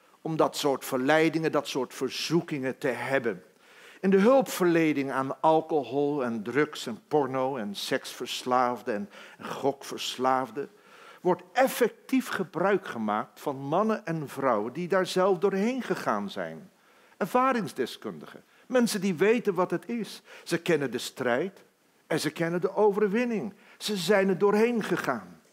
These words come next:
Gemeente, onze hoge priester is er eveneens doorheen gegaan. Elke zuigende verzoeking die jij kent, die kent hij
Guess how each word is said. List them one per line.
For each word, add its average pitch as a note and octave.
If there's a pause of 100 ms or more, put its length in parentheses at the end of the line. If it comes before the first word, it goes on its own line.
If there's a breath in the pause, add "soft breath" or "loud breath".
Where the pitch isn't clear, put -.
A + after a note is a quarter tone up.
(540 loud breath)
Gemeente, F#3+
onze A3+
hoge F3+
priester - (280 loud breath)
is F3
er E3
eveneens D#3 (200)
doorheen C#3
gegaan. E2+ (760 loud breath)
Elke B3+
zuigende A#3+
verzoeking F#3 (220 loud breath)
die D#3
jij A3+ (100)
kent, A3 (300 soft breath)
die D#3
kent D#3+
hij D#3+